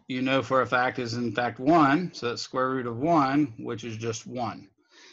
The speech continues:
So now I've shown you that r hat, theta hat, and phi hat are all unit vectors as I calculated them. Uh, the only thing that's left is the r hat that I had before,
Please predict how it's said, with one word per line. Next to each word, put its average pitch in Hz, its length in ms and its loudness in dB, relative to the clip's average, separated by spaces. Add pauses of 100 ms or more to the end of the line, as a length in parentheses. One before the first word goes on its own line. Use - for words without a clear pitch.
(120)
So 131 180 -2
now 143 260 6
I've 135 120 2
shown 135 280 4
you 131 220 0
that 123 260 4
r 131 200 4
hat, 131 280 0
theta 135 220 2
hat, 123 220 2
and 110 120 -12
phi 131 220 4
hat 117 340 2
are 117 200 0
all 120 180 2
unit 127 320 0
vectors 117 400 -2
as 107 260 -2
I 104 100 0
calculated 107 680 -4
them. 92 140 -14 (1300)
Uh, 120 360 2
the 135 140 2
only 147 140 6
thing 143 180 2
that's 120 180 -4
left 147 400 4
is 123 240 -6
the 127 160 -2
r 135 240 4
hat 120 300 0
that 117 100 0
I 110 80 2
had 120 260 2
before, 139 680 4